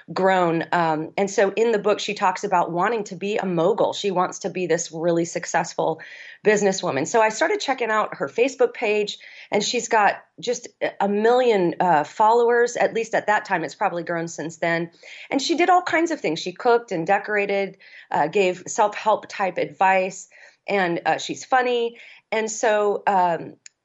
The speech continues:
as I began to see she would do Facebook Lives every day, and so she had really gathered this community of people around her. And, and,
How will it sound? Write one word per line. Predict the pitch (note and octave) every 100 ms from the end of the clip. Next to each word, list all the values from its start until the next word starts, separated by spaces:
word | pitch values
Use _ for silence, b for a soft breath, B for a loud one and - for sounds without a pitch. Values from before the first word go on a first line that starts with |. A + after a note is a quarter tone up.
| D3 -
as | A#3 B3+
I |
began | B3 B3 B3+ C4+
to |
see | C4 A#3
she | - A3
would | F#3+
do | F#3+
Facebook | F3 F#3+ D3+ F#3 D#3
Lives | G#3 A#3 A#3 A3+
every | G#3 G3
day, | G3+ G3
and | F#3+
so | G#3+
she | -
had | A#3+ G3
really | - A#3 E4+ A#3
gathered | - G3+ G#3+ B3 G#3+ D#3+
this | F#3 -
community | F#3 F#3+ F#3+ F3+
of | E3
people | - G3 F3+ E3
around | E3 D3+ D#3+ F3 -
her. | E3 D3+ - B B B B -
And, | G3+ F#3+ F#3+ F#3 -
and, | G#3 G3 E3+